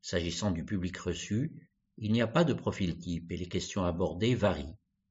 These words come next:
Certaines situations relèvent du droit du travail, non-respect du contrat de travail, licenciement abusif, harcèlement moral. D'autres concernent le droit de la famille,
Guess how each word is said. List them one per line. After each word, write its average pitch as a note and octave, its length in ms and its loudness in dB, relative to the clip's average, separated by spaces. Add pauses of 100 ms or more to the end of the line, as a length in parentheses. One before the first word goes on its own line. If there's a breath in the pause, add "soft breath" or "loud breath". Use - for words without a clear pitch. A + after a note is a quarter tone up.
(600)
Certaines F#2+ 360 -2
situations G#2 520 -2
relèvent E2+ 340 2
du F2 120 -6
droit F#2 220 2
du F2 120 -2
travail, B2 480 2 (360)
non-respect D#2 460 -8
du - 100 -14
contrat E2+ 340 -6
de - 60 -16
travail, A#2 500 2
licenciement E2+ 540 -4
abusif, F2+ 640 -4 (140)
harcèlement F2+ 420 -6
moral. G2+ 500 2 (1200)
D'autres F#2 480 0
concernent F2+ 440 2
le F2 240 0
droit G#2 200 2
de F#2 80 2
la F2 60 2
famille, F#2+ 440 2